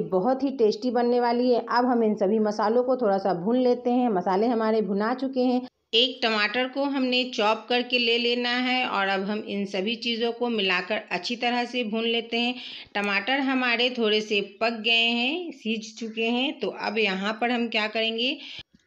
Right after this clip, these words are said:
हमने जो दाल बनाकर रखी थी उस दाल को अब हम इसमें डाल लेंगे, क्योंकि मसाले हमारे अच्छी तरह से भुना चुके हैं।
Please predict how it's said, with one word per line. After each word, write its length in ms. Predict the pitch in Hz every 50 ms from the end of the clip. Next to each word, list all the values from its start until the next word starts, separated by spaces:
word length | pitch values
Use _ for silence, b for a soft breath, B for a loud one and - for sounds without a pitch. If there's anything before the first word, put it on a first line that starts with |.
| _ -
हमने 300 | - 277 254 247 254 254
जो 100 | 247 247 214 190
दाल 260 | 214 190 185 220 247
बनाकर 460 | 233 262 262 262 262 262 262 269 262 254
रखी 340 | 254 262 254 262 - 285 269
थी 240 | 277 - 294 294 302
उस 160 | 254 214 220 185
दाल 320 | 175 185 180 190 208 226 220
को 140 | - 254 254
अब 220 | - 226 233 240
हम 180 | 240 262 247 247
इसमें 440 | 247 254 247 240 240 240 233 202
डाल 220 | 180 190 185 202 220
लेंगे, 360 | 233 233 247 247 247 254 254
क्योंकि 280 | 254 220 202 185 190 190
मसाले 500 | 190 185 185 185 196 165 175 190 220 254
हमारे 380 | 247 254 240 240 233 233 240 220
अच्छी 280 | 185 180 185 - - -
तरह 300 | - 254 247 254 247 240
से 180 | 254 - 262 254
भुना 340 | 214 180 202 190 190 190 202 226
चुके 340 | - 269 262 269 262 254
हैं। 240 | 269 269 285 302 330